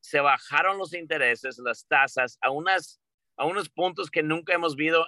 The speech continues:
en la historia de préstamos, ¿verdad? Dos por ciento, dos y medio por ciento, tres por ciento.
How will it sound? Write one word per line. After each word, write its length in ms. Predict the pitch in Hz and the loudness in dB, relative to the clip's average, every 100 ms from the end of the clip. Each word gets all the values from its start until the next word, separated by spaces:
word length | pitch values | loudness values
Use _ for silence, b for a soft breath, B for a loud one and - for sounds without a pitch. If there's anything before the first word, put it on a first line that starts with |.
| 123 | -2
en 140 | 143 | -2
la 160 | 147 139 | 2 0
historia 760 | - - 170 165 160 165 165 _ | -2 -4 0 2 4 2 0 _
de 160 | 131 | -8
préstamos, 640 | - 120 107 - 76 53 67 | -4 -2 -2 -4 -10 -12 -8
¿verdad? 400 | 90 101 131 139 _ _ _ | -2 2 2 2 _ _ _
Dos 300 | 98 123 131 | -2 0 -2
por 180 | - 127 | -2 -4
ciento, 500 | - 151 156 147 147 | 0 2 2 0 -6
dos 200 | 127 113 113 | -6 -8 -8
y 60 | |
medio 360 | 110 123 143 131 | -2 0 0 0
por 180 | 127 117 | -4 -2
ciento, 400 | 135 135 127 117 | -2 -2 -4 -8
tres 220 | 110 101 | -6 -6
por 180 | - 104 | -8 -4
ciento. 480 | 139 143 127 139 | 0 0 0 -6